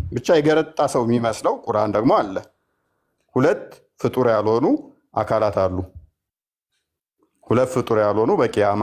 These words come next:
ቀን ይገለጣሉ። አንደኛው የገረጣ ነው፣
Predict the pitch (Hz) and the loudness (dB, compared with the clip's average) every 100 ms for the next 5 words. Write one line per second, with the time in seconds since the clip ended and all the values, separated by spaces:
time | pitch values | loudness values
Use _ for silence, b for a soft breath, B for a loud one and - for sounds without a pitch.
0 | 107 131 247 269 - _ _ _ _ _ | 0 0 -2 -4 -10 _ _ _ _ _
1 | - 113 123 110 101 101 95 90 85 - | -4 0 0 2 0 0 -2 -2 -6 -14
2 | - - _ _ _ _ _ _ _ _ | -20 -20 _ _ _ _ _ _ _ _
3 | _ _ _ - 107 104 110 123 139 147 | _ _ _ -6 -2 2 2 2 2 0
4 | 156 165 185 | 0 0 0